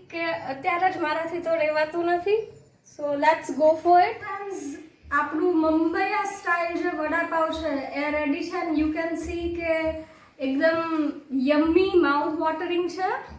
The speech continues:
અને બટરી એકદમ કરેલું છે. જો તમને ચીઝ ભાવતી હોય તો તમે ઉપરથી ગ્રેટ કરીને lots of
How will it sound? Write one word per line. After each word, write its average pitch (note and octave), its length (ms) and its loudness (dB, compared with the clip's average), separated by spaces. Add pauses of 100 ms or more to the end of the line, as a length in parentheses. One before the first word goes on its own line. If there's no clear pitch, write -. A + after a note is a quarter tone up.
(760)
અને C4+ 180 0
બટરી D4+ 520 4
એકદમ D#4+ 440 2
કરેલું D#4 460 0
છે. D#4+ 160 -2
જો D#4+ 200 -2
તમને E4+ 300 2
ચીઝ E4+ 440 6
ભાવતી F4 420 2
હોય E4 240 2
તો D#4+ 120 0
તમે D4+ 360 -2
ઉપરથી D#4 380 2
ગ્રેટ D4+ 420 -2
કરીને D#4 320 2
lots C#4+ 360 -2
of E4 80 0